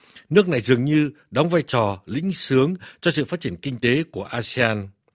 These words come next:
Các thành viên khối này không có nền kinh tế như Nhật Bản, Trung Quốc. Đây chỉ là một nhóm quốc gia cùng với thời gian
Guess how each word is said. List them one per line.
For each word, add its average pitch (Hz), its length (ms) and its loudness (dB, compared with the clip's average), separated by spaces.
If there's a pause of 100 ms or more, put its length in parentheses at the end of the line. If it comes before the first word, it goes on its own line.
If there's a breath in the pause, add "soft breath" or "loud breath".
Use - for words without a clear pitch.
(460 loud breath)
Các 214 160 0
thành 127 120 -4
viên 147 220 0
khối 165 220 0
này 123 300 -2 (180)
không 160 220 0
có 175 80 0
nền 127 160 0
kinh 139 200 -6
tế 123 400 0
như 135 340 0
Nhật 107 200 -2
Bản, 87 340 -4 (160)
Trung 113 240 -4
Quốc. 196 260 4 (560 loud breath)
Đây 165 180 4
chỉ 117 100 -2
là 107 120 4
một 107 200 -2
nhóm 127 200 0
quốc 220 180 -2
gia 123 420 0 (360 soft breath)
cùng 143 180 4
với 180 100 2
thời 117 220 -2
gian 139 360 -2